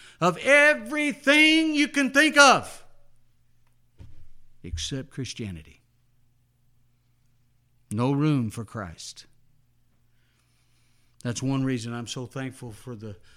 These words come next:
Speaker of the House, Mister Johnson, boldly stating that he's a Christian first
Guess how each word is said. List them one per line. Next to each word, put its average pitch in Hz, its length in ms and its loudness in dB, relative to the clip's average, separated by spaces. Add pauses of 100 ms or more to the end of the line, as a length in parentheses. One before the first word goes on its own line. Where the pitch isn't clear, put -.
(320)
Speaker 131 420 -10
of 117 80 -14
the 113 100 -12
House, 117 440 -10 (580)
Mister 127 300 -12
Johnson, 110 560 -12 (1120)
boldly 131 680 -6 (1040)
stating 113 520 -8
that 104 120 -16
he's 123 180 -10
a 90 40 -18
Christian 117 440 -14
first - 540 -20